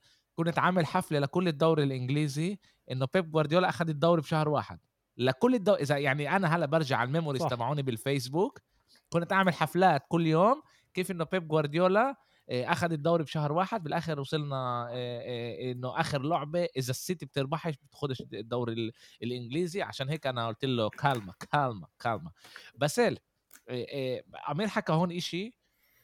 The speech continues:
Speaker 1: إيه، اللي أنا بشوفه شوي، إيه، إيه، شوي مش منيح، إيه، وفي أمل إنه بالآخر أرسنال تدفع الثمن،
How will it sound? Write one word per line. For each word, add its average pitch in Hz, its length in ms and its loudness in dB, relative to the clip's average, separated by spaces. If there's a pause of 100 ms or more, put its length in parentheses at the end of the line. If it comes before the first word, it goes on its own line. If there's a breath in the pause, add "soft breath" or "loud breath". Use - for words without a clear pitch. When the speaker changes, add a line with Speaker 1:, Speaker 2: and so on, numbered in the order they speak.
(140)
Speaker 1:
إيه، 117 400 -4
اللي 131 160 0
أنا 202 140 2
بشوفه 175 460 -2
شوي، 165 640 0
إيه، 127 460 -6
إيه، 120 440 -8 (280)
شوي 175 240 -2
مش 147 160 -4
منيح، 139 480 -8 (960)
إيه، 107 960 -8
وفي 131 840 0
أمل 190 320 -2
إنه 131 480 -8
بالآخر 160 760 -4 (240)
أرسنال 143 340 -2
تدفع 135 340 -6
الثمن، 117 340 -4